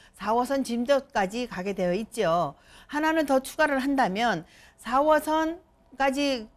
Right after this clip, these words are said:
같이 갈 수 있고 여기 하나 더 추가한다면 육 호선입니다. 육 호선은 지금 현재 신내까지가 오고 있습니다. 신내동까지 오고 있지만 이걸 더 하나 더 추가를 해서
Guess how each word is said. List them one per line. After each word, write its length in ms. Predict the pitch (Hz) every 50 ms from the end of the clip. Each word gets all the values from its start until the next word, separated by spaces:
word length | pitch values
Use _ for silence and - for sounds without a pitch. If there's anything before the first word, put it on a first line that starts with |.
| _ _
같이 300 | - - 233 - - -
갈 140 | 262 233 214
수 120 | 214 - 254
있고 520 | 240 220 - 202 180 196 240 285 349 - - - - - _
여기 240 | - 220 247 240 285
하나 240 | 302 320 320 320 302
더 120 | 277 285
추가한다면 680 | 277 - - 320 320 311 294 285 269 247 233 226 240 226 208
육 180 | 226 233 -
호선입니다. 720 | 302 311 294 302 269 233 202 175 165 156 156 180 160 147 175 - _ - - _ _
육 180 | 214 262 269 -
호선은 540 | 311 302 294 311 294 302 277 247 269 285 277
지금 220 | - 208 220 233
현재 240 | 240 240 233 247 247
신내까지가 920 | - - 349 359 359 370 370 - - 254 247 208 226 214 - 208 208 202
오고 280 | 175 180 170 175 185
있습니다. 600 | 180 185 180 - 233 220 202 170 151 151 143 156 - _ _ - - - _ _
신내동까지 920 | - - 311 330 339 349 339 311 311 285 277 269 - 262 262 254 269 277
오고 260 | 262 226 214 202 226 226
있지만 500 | 220 - - 233 226 208 190 202 220 226
이걸 240 | 233 240 254 247
더 160 | - 208 202 185
하나 520 | 202 226 233 226 202 180 190 233 254 247
더 120 | - 202
추가를 480 | 196 - - - - 302 285 269 262 262
해서 540 | 269 311 294 285 208 180 214 254 339 -